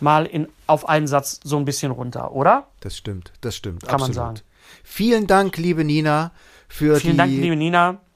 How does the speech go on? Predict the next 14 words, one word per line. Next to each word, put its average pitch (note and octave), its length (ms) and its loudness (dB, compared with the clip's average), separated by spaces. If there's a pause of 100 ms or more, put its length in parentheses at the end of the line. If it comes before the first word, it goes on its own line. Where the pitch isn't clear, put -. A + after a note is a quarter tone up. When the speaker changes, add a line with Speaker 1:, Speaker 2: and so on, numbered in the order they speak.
(260)
Speaker 2:
für - 140 -8
die C#3+ 100 -6
tolle D#3+ 240 2
Speaker 1:
Und E3+ 140 2
Speaker 2:
Kunst, G#3 220 6
für E3+ 80 -2
die D3+ 100 0
tolle F#3 240 4
Musik, F3 640 0
für C#3 180 -4
dich G3 320 -4
als C#3+ 360 -4
durchgeknallte, D3+ 760 -2
wunderbare, D3 640 -2